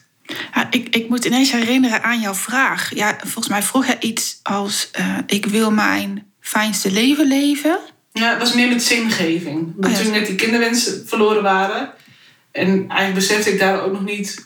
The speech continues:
Speaker 2: hoe diep ik zat <laughs> in dat dal en hoe slecht het met
Speaker 1: Ja.
Speaker 2: me ging lichamelijk.
Speaker 1: Ja, en t-, en dat ik op een gegeven moment zei, "Maar lieve schat, daar moeten we helemaal nu niet mee bezig zijn. Ik ga je leren hoe je een,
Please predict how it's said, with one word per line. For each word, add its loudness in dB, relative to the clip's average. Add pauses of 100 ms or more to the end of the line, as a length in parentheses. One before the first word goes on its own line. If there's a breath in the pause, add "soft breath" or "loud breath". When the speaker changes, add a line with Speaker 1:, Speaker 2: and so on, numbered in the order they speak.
Speaker 2:
hoe 2 (960)
diep 2
ik 2
zat -2 (120)
<laughs> -6
in 4
dat 0
dal 2
en -2
hoe -4 (260 loud breath)
slecht 0
het -2
met 0
Speaker 1:
Ja. 2
Speaker 2:
me 0
ging -2
lichamelijk. -4 (680 loud breath)
Speaker 1:
Ja, -4
en 0
t-, 0
en 2
dat 0
ik 0
op -4
een -2
gegeven 2
moment 2
zei, 2
"Maar -2
lieve -2
schat, -2
daar -6
moeten -2
we 0
helemaal 0
nu 2
niet 2
mee 2
bezig 2
zijn. 2 (680 loud breath)
Ik -2
ga 2
je 0
leren 2
hoe 2
je 2
een, -2